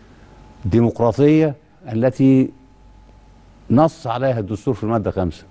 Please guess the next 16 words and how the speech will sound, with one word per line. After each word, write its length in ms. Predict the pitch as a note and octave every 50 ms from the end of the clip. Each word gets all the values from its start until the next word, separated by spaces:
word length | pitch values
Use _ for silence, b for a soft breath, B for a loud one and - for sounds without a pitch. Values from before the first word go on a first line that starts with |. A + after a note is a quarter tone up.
| _
وأصبحت 480 | G2 G2 F#2+ F2+ F2+ A#2 B2+ - A#2 A2 - - - _ b b b b b b b b -
استحقاقاً 760 | G#2+ - - - A2 G#2+ - - - B2+ C#3 C#3+ - - B2+
دستورياً 720 | A2+ G2+ G2+ G2 - - B2 A2+ A#2 B2 A#2+ G#2 F2+ D#2 C#2+ - - _ b b b b b b b b
بأن 340 | - G#2 - B2 A#2+ A#2+ A#2
النظام 480 | A2+ A2 A2+ A2 F#2+ A2 B2+ C#3+ D3 C#3+
السياسي 540 | B2+ - - - A#2 C3 C#3 C3+ - C#3 B2
في 140 | - C3
مصر 360 | B2+ C3+ C3 A#2 - - - - _ _ _ _ _ _ _ _ _ _ _ _ _ _ -
يقوم 440 | - G#2 - - B2+ C#3+ D3+ D3 C#3+
على 180 | C3 B2 B2+ B2
التعددية 760 | A#2 - - A#2 G#2+ B2 A2 G2+ A2 G#2 B2+ C#3 C#3 C3+
السياسية 680 | B2 - - - B2 A#2+ A2 - - C3 C3 B2 A#2 A2
والحزبية 760 | G#2+ G#2+ G#2+ - - A2 F#2 G2 B2 C3+ C#3+ D3+ D#3 D3+ D3 - - - b b b b b b b
والتداول 720 | - A2+ A#2+ - - B2 A2+ G#2 C3 C#3+ D3 D3 C#3+ C3+
السلمي 460 | B2 - - - C#3+ D3 C3+ C3 C#3
للسلطة. 560 | B2+ B2+ A2+ - - C#3+ C3 A2 - - F2